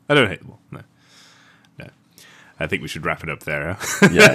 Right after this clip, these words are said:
Speaker 2: you're, you're
Speaker 1: We're,
Speaker 2: digging
Speaker 1: we're doing that
Speaker 2: yourself.
Speaker 1: stalling
Speaker 2: Just
Speaker 1: thing where we just can't end. Uh,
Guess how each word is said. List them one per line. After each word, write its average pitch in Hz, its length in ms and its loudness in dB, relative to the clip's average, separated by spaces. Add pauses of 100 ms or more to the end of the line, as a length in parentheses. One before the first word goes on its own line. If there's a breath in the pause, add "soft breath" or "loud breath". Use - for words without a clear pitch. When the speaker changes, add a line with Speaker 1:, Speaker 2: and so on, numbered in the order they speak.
(140)
Speaker 2:
you're, 101 140 4
you're 135 180 8
Speaker 1:
We're, - 100 6
Speaker 2:
digging 110 320 2
Speaker 1:
we're 107 120 4
doing 147 220 6
that 135 100 6
Speaker 2:
yourself. 120 80 0
Speaker 1:
stalling 143 320 6
Speaker 2:
Just 123 80 -2
Speaker 1:
thing 104 260 0
where 95 100 -6
we 95 100 -8
just 98 180 -8
can't 107 260 -2
end. 85 340 -8 (680 loud breath)
Uh, 113 60 -2